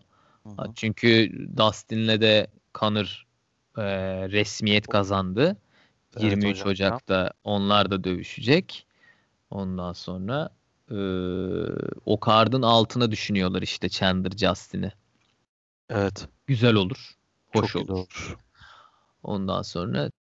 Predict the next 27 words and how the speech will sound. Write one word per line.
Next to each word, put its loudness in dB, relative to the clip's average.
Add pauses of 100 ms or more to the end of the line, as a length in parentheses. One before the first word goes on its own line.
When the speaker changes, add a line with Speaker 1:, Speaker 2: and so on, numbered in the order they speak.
(800)
Speaker 2:
Michael 4
Chan-, 4
ay, 2
Michael 4
Chandler 2
Tony -4
Ferguson'la -2 (100)
Ocak'ta 4
dövüşmeyi 2
kabul 2
etmişti. -2 (180)
Ama -2 (140)
Tony -4
Ferguson, 2 (880)
e, 0 (120)
"Bekleyemem 4
o -4
kadar." -8
dedi. -12
Ulan -4 (420)
neler, 4
neleri 6
bekledin 0
be 2
kardeş? 0
Yani -4 (480)
Speaker 1:
Yani, 0